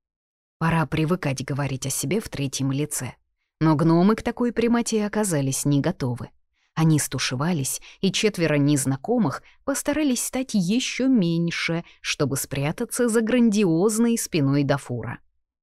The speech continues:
Кстати, Вамбадрил тоже нервничал, однако не подавал вида. "Бадиль, Ик, Олдмар, Рангвальд", —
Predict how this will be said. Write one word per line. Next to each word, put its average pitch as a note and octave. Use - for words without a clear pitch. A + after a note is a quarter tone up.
Кстати, -
Вамбадрил D3
тоже C#3
нервничал, E3
однако F3
не C#4+
подавал D3+
вида. B2+
"Бадиль, D3+
Ик, D#3
Олдмар, F3
Рангвальд", — C#3+